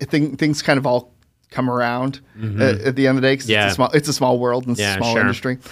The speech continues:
Speaker 1: Um, so, uh, a-, after, after I left in Portsmouth, um, I went and got my dispatch license at Jeppesen in two thousand thirteen, and then, um, started at, uh, I was the first scheduler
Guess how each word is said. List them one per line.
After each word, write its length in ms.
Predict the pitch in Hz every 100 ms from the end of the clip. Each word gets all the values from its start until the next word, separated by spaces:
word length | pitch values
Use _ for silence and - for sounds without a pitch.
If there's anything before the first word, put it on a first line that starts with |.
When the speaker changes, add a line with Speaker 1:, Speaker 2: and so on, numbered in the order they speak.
| - - -
Speaker 1:
Um, 400 | 135 135 127 123
so, 500 | - - 135 123 120 -
uh, 240 | 120 117 -
a-, 180 | 135 -
after, 580 | 131 - 143 135 123 127
after 400 | 131 127 - 135
I 100 | 123
left 400 | 120 123 - -
in 140 | 123
Portsmouth, 580 | 120 127 123 120 117 - -
um, 340 | 120 110 110 - - - - _ -
I 180 | 117 117
went 200 | 120 123
and 60 |
got 120 | 120 113
my 80 |
dispatch 380 | 120 123 131 123
license 400 | 123 117 120 117
at 120 | - 117
Jeppesen 460 | 120 - 131 127 131 _ -
in 140 | 123
two 120 | 120 120
thousand 260 | 123 123
thirteen, 580 | 117 123 - 123 123 120 -
and 180 | 127 120
then, 540 | 120 120 120 117 113 -
um, 480 | 113 113 110 110 110 -
started 440 | - 123 117 117
at, 240 | 113 117 110
uh, 300 | 117 117 113 82
I 40 |
was 140 | 120 -
the 80 |
first 240 | 117 120 -
scheduler 440 | 120 117 113 113